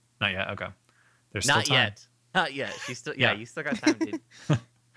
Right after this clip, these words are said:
Speaker 1: Um, although I wanted to mention, uh, the, I watched a documentary from this year the other day called Going Attractions. It was, like, a history of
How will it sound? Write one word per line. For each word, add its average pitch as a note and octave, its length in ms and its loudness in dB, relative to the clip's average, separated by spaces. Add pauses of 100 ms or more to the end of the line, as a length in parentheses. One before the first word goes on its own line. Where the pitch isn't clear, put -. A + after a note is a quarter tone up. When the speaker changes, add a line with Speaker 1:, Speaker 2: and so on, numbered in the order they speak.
(500)
Speaker 1:
Um, G2+ 500 2
although D3+ 260 2
I A2+ 120 -2
wanted D3+ 180 0
to C#3 60 -2
mention, G2+ 440 -4 (460)
uh, F#2 640 2 (580)
the, A2 480 2
I A#2+ 60 4
watched C3 240 0
a B2 60 -6
documentary A#2+ 880 -2
from C3+ 240 0
this B2 180 -4
year F#2+ 300 -2
the F#2+ 100 -6
other F#2 120 -8
day F#2+ 140 -4
called F#2+ 280 -6
Going A2 300 0
Attractions. A#2 840 -4
It G#2+ 60 -4
was, G2 100 -4
like, G2 160 -4
a G2 80 -2
history A2 580 0
of F#2+ 540 -4